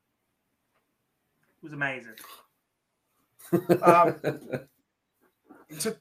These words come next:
Speaker 2: to be fair, moving on to the quarterfinals now,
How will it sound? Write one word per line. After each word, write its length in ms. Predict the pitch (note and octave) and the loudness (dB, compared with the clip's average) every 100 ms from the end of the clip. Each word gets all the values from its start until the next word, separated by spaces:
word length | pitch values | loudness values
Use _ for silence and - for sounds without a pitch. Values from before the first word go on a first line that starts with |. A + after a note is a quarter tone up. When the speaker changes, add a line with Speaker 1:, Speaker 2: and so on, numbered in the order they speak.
| _ | _
Speaker 2:
to 100 | - | -6
be 100 | G#3 | -4
fair, 480 | A3 A#3 D3 D#3+ - - _ _ _ _ _ | 2 4 4 2 -2 -14 _ _ _ _ _
moving 260 | A3 A3 G#3+ | -2 2 2
on 120 | G3 | 2
to 100 | G3 | -2
the 40 | E3+ | -2
quarterfinals 680 | G#3 E3+ D#3+ F3 D3+ C#3+ | 2 2 6 6 6 2
now, 280 | C#3+ C3+ F3+ | 2 2 2